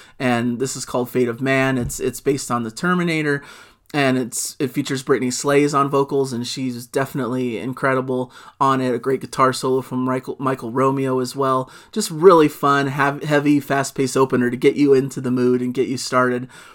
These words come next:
Uh, the next track, Twenty-eight Days, is a little bit darker and moodier, a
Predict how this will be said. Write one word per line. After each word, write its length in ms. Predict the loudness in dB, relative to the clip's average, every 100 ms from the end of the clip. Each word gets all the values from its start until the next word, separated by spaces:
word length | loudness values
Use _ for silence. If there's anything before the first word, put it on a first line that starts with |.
| _ 0
Uh, 140 | 2
the 140 | 2 2
next 400 | 2 0 -8 0
track, 340 | 4 4 2
Twenty-eight 440 | 0 0 0 0
Days, 340 | 2 2 2 -2
is 100 | -6
a 60 |
little 240 | -4 -2 0
bit 200 | 0 2
darker 400 | 2 2 2 2
and 140 | 2
moodier, 520 | 2 2 2 4 2
a 60 | 0